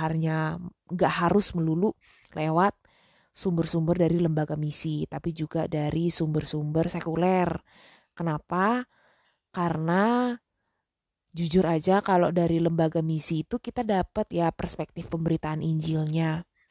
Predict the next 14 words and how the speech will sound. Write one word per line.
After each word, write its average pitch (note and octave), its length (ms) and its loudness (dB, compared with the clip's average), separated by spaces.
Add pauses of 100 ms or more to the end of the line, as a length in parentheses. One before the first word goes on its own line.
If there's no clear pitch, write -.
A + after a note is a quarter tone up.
(400)
perspektif E3 840 -4
pemuridannya. D#3+ 1120 0 (480)
Tapi E3 160 -2
dari A3 240 4
sumber F#3+ 240 2
sekuler F#3+ 400 -2
kita B3+ 220 -4
juga G#3+ 320 -4
dapat A#3+ 640 2
perspektif - 840 -6 (1200)
politik D#3+ 500 0
di E3+ 160 -2
sana D#3+ 320 0
bagaimana, G3 720 2